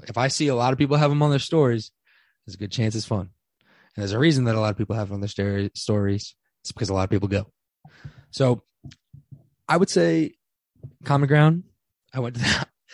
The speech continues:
The first time I went to Common Ground, I think I was twenty-one years old. I went with one of my, my roommates at the time, and we had no idea what it was. We just were like, "You know what? Let's just go to Common Ground. You're gonna spend a lot of money there, but it's a good time." No one's not saying it isn't a good time.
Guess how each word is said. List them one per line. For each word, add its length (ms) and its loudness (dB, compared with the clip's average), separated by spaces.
The 80 -2
first 220 2
time 140 6
I 40 6
went 120 4
to 60 -6
Common 280 -4
Ground, 220 -2
I 80 -2
think 160 -4
I 80 -4
was 100 -10
twenty-one 400 -2
years 180 -2
old. 220 -2
I 80 -4
went 160 -4
with 120 -6
one 120 -2
of 60 -4
my, 300 -2
my 60 -2
roommates 320 -4
at 80 -10
the 60 -12
time, 320 -10
and 120 -4
we 300 0
had 200 -6
no 180 -2
idea 260 -6
what 140 -8
it 60 -8
was. 280 -12
We 80 -6
just 220 -8
were 100 -4
like, 220 -4
"You 80 -2
know 60 -2
what? 120 -4
Let's 140 -6
just 100 -12
go 100 -6
to 60 -6
Common 260 -8
Ground. 240 -10
You're 100 2
gonna 140 2
spend 180 4
a 40 4
lot 120 2
of 80 2
money 180 0
there, 220 -12
but 200 4
it's 120 -8
a 20 -10
good 120 0
time." 220 -4
No 120 2
one's 180 0
not 140 -2
saying 220 -2
it 80 -4
isn't 200 -8
a 60 -10
good 140 -8
time. 200 -10